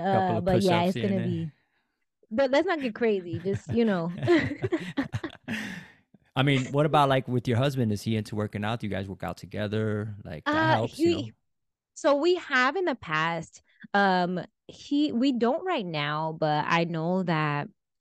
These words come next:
Speaker 2: a lot of the things of relationships and how you want things to go is if, if you wanna see something in your partner, you, you have to display that.
Speaker 1: For sure.
Speaker 2: So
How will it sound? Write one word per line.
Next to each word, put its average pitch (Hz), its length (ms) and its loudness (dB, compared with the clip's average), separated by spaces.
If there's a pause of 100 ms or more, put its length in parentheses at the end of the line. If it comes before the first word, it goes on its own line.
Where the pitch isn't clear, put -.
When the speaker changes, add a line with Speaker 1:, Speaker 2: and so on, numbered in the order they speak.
Speaker 2:
a 214 60 2
lot 226 140 4
of 330 100 2
the 269 80 -4
things 190 480 -4
of 151 400 -2 (240)
relationships 147 880 -6
and 147 140 -4
how 143 120 -2
you 147 160 -4
want 143 220 -6
things 139 200 -6
to 139 100 -2
go 135 240 2
is 131 160 -4
if, 143 140 -4 (340)
if 175 160 4
you 202 140 10
wanna 240 260 8
see 160 200 0
something 147 380 -2
in 139 100 -4
your 131 140 -2
partner, 135 340 0
you, 135 240 -2
you 156 220 4
have 139 200 2
to 127 120 -2
display 113 380 -4
that. 64 240 -10 (180)
Speaker 1:
For 95 80 -20
sure. 85 320 -16 (840)
Speaker 2:
So 156 520 6